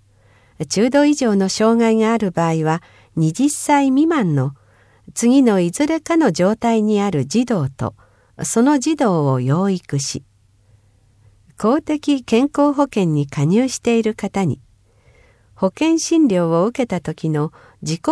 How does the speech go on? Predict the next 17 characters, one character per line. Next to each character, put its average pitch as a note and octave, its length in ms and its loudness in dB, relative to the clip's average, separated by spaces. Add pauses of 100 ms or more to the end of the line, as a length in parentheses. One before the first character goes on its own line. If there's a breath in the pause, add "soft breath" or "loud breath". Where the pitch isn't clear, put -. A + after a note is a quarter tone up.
負 - 80 -12
担 E4 280 0
分 D#3 260 0
の D#3+ 220 0 (120)
全 F#3+ 340 0
額 G3+ 440 -4 (200)
ま F3+ 140 0
た B3+ 180 2
は F3+ 100 2
一 C#3+ 320 -2
部 B3+ 180 0
を D4 60 4
助 F#3+ 200 -2
成 C3 220 -2
し C3 160 -6
ま A#2+ 140 -2
す。 - 260 -12